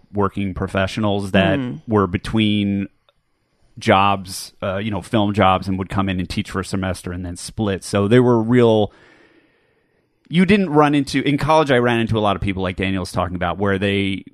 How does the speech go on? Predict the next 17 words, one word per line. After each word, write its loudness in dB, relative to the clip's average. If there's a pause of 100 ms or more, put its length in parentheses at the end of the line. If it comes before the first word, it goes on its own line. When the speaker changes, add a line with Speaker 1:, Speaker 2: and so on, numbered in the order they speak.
(140)
Speaker 1:
they 2
were 0
people -2
that -2
were, 0 (380)
s-, -10 (380)
my 4
take -2
would 0
be 0
that -4
they 0
were -4
sort -8
of -18 (400)
failures -6
at -6